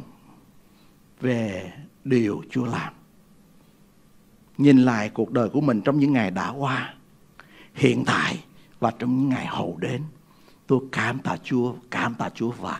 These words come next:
cảm tạ Chúa. Quý vị biết, tôi bắt đầu dâng mình hầu với Chúa trọn thời gian năm chín mươi ba, chín tư. Thời điểm đó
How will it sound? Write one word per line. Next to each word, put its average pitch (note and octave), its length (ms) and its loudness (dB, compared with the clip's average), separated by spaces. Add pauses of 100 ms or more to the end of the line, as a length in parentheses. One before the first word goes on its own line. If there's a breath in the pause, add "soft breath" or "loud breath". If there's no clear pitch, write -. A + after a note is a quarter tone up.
cảm G2+ 240 -6
tạ - 220 -12
Chúa. A#2 140 -14 (2750 soft breath)
Quý A3 100 6
vị E3+ 180 10
biết, G3+ 240 4 (800)
tôi F#3 160 12
bắt F#3+ 140 4
đầu C#3+ 220 8
dâng D#3+ 180 4
mình C3 140 6
hầu A#2 140 2
với F#2 180 -2
Chúa E3+ 160 6
trọn E2+ 200 4
thời F#2 180 -2
gian C3+ 260 2
năm C3+ 300 0
chín E3+ 320 0
mươi C3 500 0 (240)
ba, C3+ 260 2
chín - 240 -4
tư. C3 300 4 (1160 soft breath)
Thời C#3+ 180 6
điểm B2+ 220 6
đó G#3 120 2